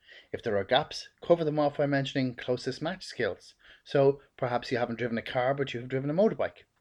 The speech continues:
It's also an opportunity to showcase what you know about the company other than what's on the website. If you have done this deeper research, demonstrate it here. Next, mention any ancillary information that may make you more attractive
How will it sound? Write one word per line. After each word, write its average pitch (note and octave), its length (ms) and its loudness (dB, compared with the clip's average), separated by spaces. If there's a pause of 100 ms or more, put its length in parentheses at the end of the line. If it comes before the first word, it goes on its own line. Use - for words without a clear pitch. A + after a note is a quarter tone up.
(1040)
It's C#3 160 -2
also G3+ 260 4
an D#3+ 40 2
opportunity C#3+ 520 -2
to A#2+ 60 -12
showcase B2+ 520 0
what A2+ 140 -4
you A#2 60 -6
know A#2+ 140 0
about A2+ 200 -4
the G#2 60 -6
company B2+ 580 -4
other C3 160 -2
than A#2+ 180 -4
what's A2+ 220 -6
on A2+ 80 -8
the A2 100 -4
website. C3+ 540 -2 (340)
If - 160 -12
you A2 80 -2
have A#2 220 -2
done F3+ 380 2 (120)
this C3+ 200 0
deeper C#3 340 -4
research, C3+ 580 -4 (180)
demonstrate A#2+ 540 -4
it G2+ 80 -10
here. F#2 340 -6 (1500)
Next, F#3+ 420 -4 (160)
mention D#3 500 0
any C#3+ 320 0
ancillary B2+ 500 -2
information G#2+ 480 -8
that A2 100 -6
may A2 120 -8
make G#2+ 260 -8
you A2 80 -6
more G#2 220 -2
attractive G2 480 -10